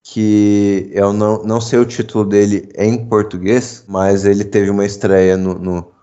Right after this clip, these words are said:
nos cinemas aí pelo, em, em, em poucos, poucas salas ao redor do Brasil, ali no, no final de, no segundo semestre de dois mil e vinte e dois,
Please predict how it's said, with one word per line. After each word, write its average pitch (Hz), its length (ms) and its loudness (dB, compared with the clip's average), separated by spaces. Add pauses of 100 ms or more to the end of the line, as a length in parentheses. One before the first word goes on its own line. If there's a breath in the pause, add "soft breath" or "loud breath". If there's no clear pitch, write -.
(300 soft breath)
nos 98 140 -8
cinemas 104 580 0
aí 92 180 4
pelo, 87 720 -2 (800)
em, 135 120 -8 (200)
em, 139 240 0 (360)
em 117 180 0
poucos, 135 460 -2
poucas 123 380 -4
salas 110 520 -2
ao 98 100 -2
redor 95 320 -2
do 90 80 -8
Brasil, 90 440 -4 (840)
ali 90 320 -4
no, 92 180 -4
no 90 140 -8
final 87 560 -2
de, 85 480 -6 (640)
no 160 100 0
segundo 120 320 -2
semestre 98 500 0 (720)
de 101 100 -6
dois 98 220 2
mil 95 140 0
e - 20 0
vinte 92 200 -2
e 95 40 -8
dois, 98 420 0